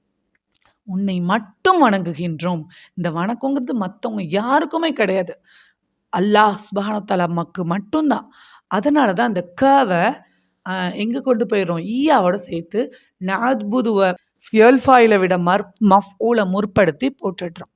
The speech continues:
ஓகேவா? So, சில சமயம் ஃபியல் ஃபாயிலை விட மஃப்ஊலை முற்படுத்துவது ரொம்ப அவசியமா இருக்கும்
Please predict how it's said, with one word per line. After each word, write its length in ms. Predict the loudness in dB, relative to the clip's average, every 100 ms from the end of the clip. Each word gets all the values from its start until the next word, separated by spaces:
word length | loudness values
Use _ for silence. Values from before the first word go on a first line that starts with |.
| -12
ஓகேவா? 480 | -10 -6 0 0 -2 _ _ _
So, 220 | _ -6
சில 340 | -6 -8 -6 -4
சமயம் 560 | -4 -2 0 -2 -4
ஃபியல் 460 | -8 _ 0 0 2
ஃபாயிலை 320 | 0 0 0 -2
விட 320 | 0 0 -2 _ _ _ -6
மஃப்ஊலை 460 | -6 -4 -2 -2 -2
முற்படுத்துவது 800 | -4 -4 -2 -4 -4 -6 -4
ரொம்ப 320 | -4 -2 0 0
அவசியமா 540 | -2 -4 -4 0 0
இருக்கும் 340 | 0 0 -2